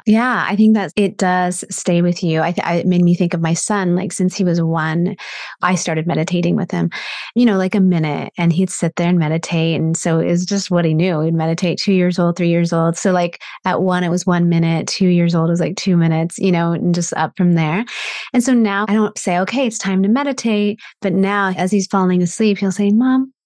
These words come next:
can we do a meditation?" You know, it's just, like, in him now. And it's this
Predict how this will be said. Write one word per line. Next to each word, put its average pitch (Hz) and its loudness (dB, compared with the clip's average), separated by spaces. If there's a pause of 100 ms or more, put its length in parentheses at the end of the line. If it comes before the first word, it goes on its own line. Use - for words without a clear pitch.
(120)
can 247 0
we 262 4
do 285 -2
a 285 2
meditation?" 220 2
You 220 6
know, 208 4
it's 214 -2
just, 214 0
like, 202 0 (460)
in 190 6
him 190 4
now. 175 0
And 175 0
it's 175 -4
this 175 -2